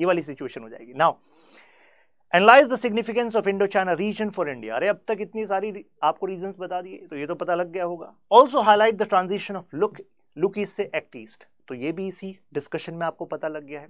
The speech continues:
इस पीडीएफ को मैं अपलोड कर दूंगा यहाँ पर शशांक त्यागी for you Telegram ग्रुप पर, तो अभी आप डाउनलोड कर लीजिएगा। आंसर को जो लोग प्रैक्टिस करना चाहते हैं, तो आंसर को प्रैक्टिस करके आप अपने आंसर को यहाँ सबमिट कर सकते हैं इस Telegram ग्रुप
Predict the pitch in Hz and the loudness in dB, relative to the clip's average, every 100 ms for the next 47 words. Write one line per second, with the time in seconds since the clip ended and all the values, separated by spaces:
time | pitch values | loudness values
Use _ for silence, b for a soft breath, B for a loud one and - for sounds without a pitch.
0 | _ _ 220 - 202 233 302 - 220 175 | _ _ -14 -8 -8 -4 -6 -6 -4 -4
1 | 165 175 180 156 165 165 147 202 226 151 | -2 -4 -4 -8 -8 -10 -10 -12 -14 -10
2 | 151 139 151 156 151 - 139 165 302 - | -6 -6 -6 -8 -10 -12 -12 -12 -14 -12
3 | 123 131 120 143 - 220 - b b b | -8 -8 -8 -12 -12 -14 -14 b b b
4 | b b _ 139 131 151 151 147 131 147 | b b _ -4 -4 -2 -2 -2 -6 -4
5 | 185 190 190 185 190 220 277 b b b | -4 -2 -4 -4 -6 -8 -16 b b b
6 | - 165 214 247 277 226 196 196 - 156 | 0 2 2 -2 -4 -2 0 -2 -2 -8
7 | - 180 - 151 151 - 143 - 185 208 | -8 -8 -6 -4 -4 -4 -4 -6 -14 -16
8 | _ _ - - 143 147 180 175 - 143 | _ _ -10 -4 -4 -4 -8 -8 -8 -8
9 | - 170 - - - 135 165 156 147 151 | -10 -12 -16 -10 -6 -4 -2 -4 -4 -8
10 | 123 113 160 214 156 175 180 147 143 - | -8 -8 -8 -6 -4 -4 -4 -6 -8 -10
11 | 117 - - 202 - 127 113 110 110 - | -14 -14 -14 -12 -10 -10 -10 -14 -16 -20